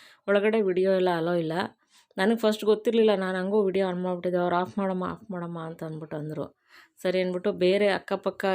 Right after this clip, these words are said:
ಇದೆ, ಆಂಜನೇಯ ಸ್ವಾಮಿ ಇದ್ದಾರೆ ಮತ್ತು ಸೂರ್ಯನಾರಾಯಣ ಸ್ವಾಮಿ ಇದ್ದಾರೆ, ಅವ್ರದ್ದು ವಿ-, ವಿಡಿಯೋ, ಆ,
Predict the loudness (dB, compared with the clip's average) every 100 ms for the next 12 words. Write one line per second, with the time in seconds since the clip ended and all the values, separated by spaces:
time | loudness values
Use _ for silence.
0 | 2 2 0 -2 -2 -2 0 -2 0 -2
1 | 0 0 0 0 -2 -6 -4 -4 -2 0
2 | 0 -2 -6 -6 -4 -4 -2 -2 0 0
3 | 0 -4 -8 _ -20 _ -6 0 0 0
4 | -4